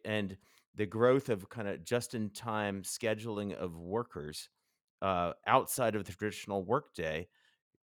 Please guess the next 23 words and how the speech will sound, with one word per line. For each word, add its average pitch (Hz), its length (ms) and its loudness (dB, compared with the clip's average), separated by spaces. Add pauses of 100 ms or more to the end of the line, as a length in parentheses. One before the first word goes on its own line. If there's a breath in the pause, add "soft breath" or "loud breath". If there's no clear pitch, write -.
(180)
uh, 104 200 4 (920)
doesn't 143 280 4
seem 127 420 4 (120)
quite 123 400 4 (120)
as 107 340 2 (100)
obvious 101 480 2 (140)
as 117 160 -2 (180)
a 120 80 -4
form 123 340 -2
of 117 220 0 (100)
enclosure 123 640 2
as 90 320 0 (180)
grabbing 107 580 4
the 104 100 0
land 104 340 2
where 110 160 2
you 107 120 2
used 107 200 -2
to 110 80 0
have 104 240 0
your 95 100 2
goat 95 320 2 (180)
away. 104 420 4